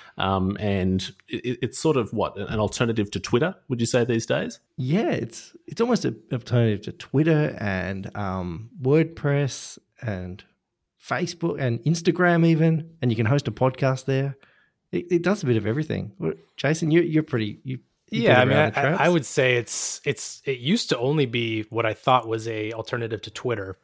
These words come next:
Speaker 3: but over time, things just keep getting added, and it's becoming kind of a central, I mean, I hate to say it, but almost an A O L, <laughs> where you kind of
Speaker 2: Mm.
Speaker 3: are starting to get a lot of different things in one place, which generally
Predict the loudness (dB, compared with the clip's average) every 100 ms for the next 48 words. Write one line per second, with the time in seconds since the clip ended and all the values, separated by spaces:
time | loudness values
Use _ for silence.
0 | _ 0 0 -4 _ _ _ -4 -2 2
1 | 0 0 0 2 2 -2 -6 -6 -6 -6
2 | -8 -8 -6 -4 -4 -6 -4 -2 -4 -8
3 | -8 -6 -4 -6 -8 -12 -8 -8 -4 -2
4 | -2 -2 -6 -10 _ _ _ _ -2 0
5 | 0 -2 -2 -2 0 0 2 0 -4 -6
6 | -4 -2 -2 -2 -2 -2 -2 -10 -12 _
7 | _ -20 _ -10 -6 -6 -6 -6 -4 -2
8 | -2 -4 -4 -6 -18 -2 0 2 0 4
9 | 6 6 4 0 -6 -8 -6 -4 0 4
10 | 6 4 2 2 2 2 -2 0 0 0
11 | -2 0 0 0 -2 -4 -6 -6 -6 -6
12 | -8 -6 -6 -8 -10 -8 -6 -6 -6 -4
13 | -6 -2 -4 -2 0 4 6 8 6 6
14 | 2